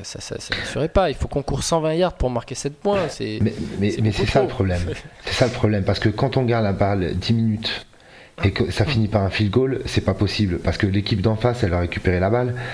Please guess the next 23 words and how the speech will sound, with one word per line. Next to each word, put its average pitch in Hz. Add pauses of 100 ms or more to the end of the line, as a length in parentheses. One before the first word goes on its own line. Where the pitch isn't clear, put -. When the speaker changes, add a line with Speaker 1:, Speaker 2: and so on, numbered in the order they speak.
(260)
Speaker 2:
Il 104
suffit 113
qu'il 113
fasse 104
un 95
yard, 95
un 87
yard, 95
un, 85 (240)
un 98
drive 95
un 95
peu 92
éclair, 127 (360)
et 98
tu 101
te -
prends 107
sept 110
points 113
dans 110
la 110
vue, 131